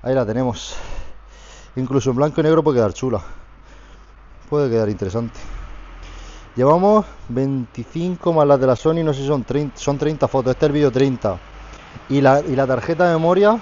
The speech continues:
me pone que me quedan para hacer cuatro fotos. Así que el reto se va a ampliar casi a los treinta y seis. No sé por qué, pero antes me ponía dos y ahora me pone cuatro. Ya lo dije en el vídeo anterior. Así que no sé, no sé el motivo, la verdad.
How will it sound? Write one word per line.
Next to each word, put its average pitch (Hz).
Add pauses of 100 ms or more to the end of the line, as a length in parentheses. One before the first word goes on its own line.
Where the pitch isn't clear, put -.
me 131
pone 185 (500)
que 139
me 127
quedan 160
para 139
hacer 147
cuatro 170
fotos. 95 (1700)
Así 117
que 131
el 117
reto 151
se 143
va 127
a 139
ampliar 135
casi 135
a -
los 139
treinta 104
y 87
seis. 110 (280)
No 113
sé 156
por 110
qué, 175 (460)
pero 107
antes 120
me 135
ponía 113
dos 139
y 117
ahora 117
me 113
pone 104
cuatro. 92
Ya 107
lo 120
dije 127
en 110
el 107
vídeo 113
anterior. 110 (540)
Así 101
que 101
no 104
sé, 113 (100)
no 107
sé 151
el 143
motivo, 101
la 92
verdad. 101